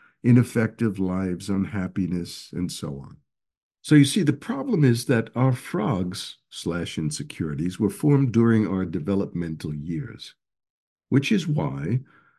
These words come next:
if you listen carefully to the voice of insecurity, you can hear a primitive, a childlike, almost hysteroid quality to these thoughts. And that's because they reflect the habits that were laid down long ago.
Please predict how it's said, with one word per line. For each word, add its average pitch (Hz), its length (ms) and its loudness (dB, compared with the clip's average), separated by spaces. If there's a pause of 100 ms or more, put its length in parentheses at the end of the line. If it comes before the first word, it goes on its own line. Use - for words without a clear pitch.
(340)
if - 180 0
you 139 120 8
listen 175 380 4
carefully 117 720 0
to 104 200 2
the 90 300 2 (400)
voice 101 640 -4 (500)
of 71 160 -8
insecurity, - 880 -8 (640)
you 151 140 8
can 156 120 4
hear 180 200 6
a 160 60 2
primitive, 156 600 -2 (600)
a 131 60 4
childlike, 156 880 0
almost 147 360 2
hysteroid 151 800 4
quality 151 640 -4
to 80 180 -6
these 131 300 -4
thoughts. - 540 -14 (680)
And 95 160 2
that's 151 180 2
because 120 520 0
they 101 340 2
reflect 92 800 -2
the 95 120 0
habits - 440 -6
that 92 160 -4
were 85 220 -4
laid 76 280 -4
down 92 560 -6
long 78 320 -6
ago. 120 460 -4